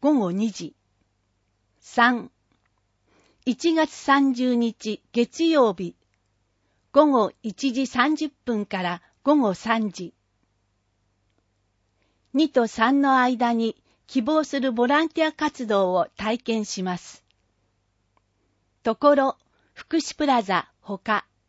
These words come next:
対象、どなたでも。内容、ボランティア、地域福祉活動についての講話。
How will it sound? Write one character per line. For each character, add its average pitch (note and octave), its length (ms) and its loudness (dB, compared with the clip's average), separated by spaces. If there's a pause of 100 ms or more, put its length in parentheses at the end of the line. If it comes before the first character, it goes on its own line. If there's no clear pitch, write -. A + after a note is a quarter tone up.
(1200)
対 A#3 220 0
象、 B3 460 0 (320)
ど C4+ 120 4
な D#4 160 0
た G#3+ 160 0
で F#3+ 140 -4
も。 E3+ 240 -6 (1300)
内 B3+ 360 2
容、 A#3+ 440 2 (1000)
ボ A#3 140 2
ラ D4 160 4
ン D#4 80 0
テ - 140 -6
ィ C4 120 4
ア、 B3 160 2 (760)
地 D4+ 200 0
域 E4 200 -4
福 - 200 -6
祉 - 220 -8
活 B3 280 -4
動 B3+ 180 0
に A#3+ 160 -4
つ - 180 -10
い G#3+ 120 -6
て F#3 140 -8
の E3+ 260 -10
講 G#3+ 260 -2
話。 F#3+ 220 -2